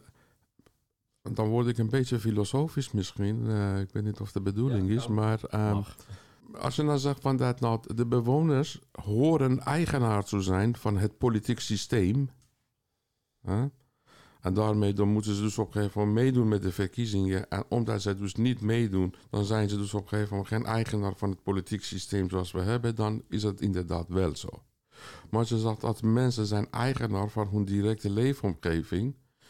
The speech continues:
Speaker 1: eh, en, eh, dat is wat anders. Dus laten we zo zeggen, me-, ook mensen die niet stemmen, voelen zich wel eigenaar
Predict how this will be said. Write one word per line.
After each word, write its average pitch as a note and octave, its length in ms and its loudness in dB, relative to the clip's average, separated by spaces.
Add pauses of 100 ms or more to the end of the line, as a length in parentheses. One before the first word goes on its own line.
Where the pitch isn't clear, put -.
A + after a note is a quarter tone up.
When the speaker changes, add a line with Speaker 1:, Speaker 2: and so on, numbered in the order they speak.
(380)
Speaker 1:
eh, F#2+ 320 0 (120)
en, G#2 380 0
eh, G2 400 0 (280)
dat G#2 160 -2
is G#2+ 100 0
wat A#2 180 -2
anders. G2+ 380 0
Dus G#2+ 280 -4
laten G#2 280 -4
we G#2 60 -2
zo G#2 140 0
zeggen, G2+ 300 -2
me-, A2+ 200 0
ook C3 220 -2
mensen A#2+ 380 2
die G2+ 180 -2
niet C3 220 2
stemmen, C3+ 580 0
voelen A#2 280 0
zich A2+ 300 -4
wel B2 220 -2
eigenaar A2+ 720 -2